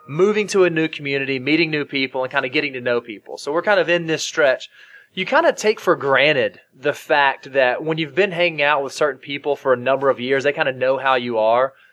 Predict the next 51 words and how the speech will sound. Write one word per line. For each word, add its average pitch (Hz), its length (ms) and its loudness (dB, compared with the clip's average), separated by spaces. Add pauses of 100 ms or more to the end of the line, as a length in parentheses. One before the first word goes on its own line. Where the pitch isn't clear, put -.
(300)
So - 160 -4
they 165 100 2
kind 196 180 -2
of 139 220 -2
recognize 147 800 0
the 131 100 -4
little 139 240 0
weird 139 340 -2
things 135 220 -2
about 123 360 0
you 135 60 -6
when 123 100 -4
it 113 80 -8
comes 131 200 -2
to 131 60 -6
trying 131 220 -2
to 120 60 -10
stretch 131 340 0
your 131 80 -2
dollar 120 360 2
three 127 300 -4
to 127 80 -2
five 120 260 2
percent 120 360 -6
further. 127 360 0 (720)
It's 208 180 2
been 247 200 2
amazing 165 720 0
for 139 160 -4
me 131 200 0
over 139 140 2
the 131 80 -4
past 127 380 -2
year 131 440 0 (280)
to 147 100 -4
see 196 220 0
how 165 140 2
people 180 300 -2
are 135 60 0
kind 170 240 0
of 123 80 -2
flabbergasted 127 1160 0
when 131 160 -4
I 123 140 2
tell 170 340 2
them, 113 400 -2 (300)
"Hey, 147 180 2
are 127 60 0
you 135 160 -2
using 131 220 -2
Ebates? 104 540 -4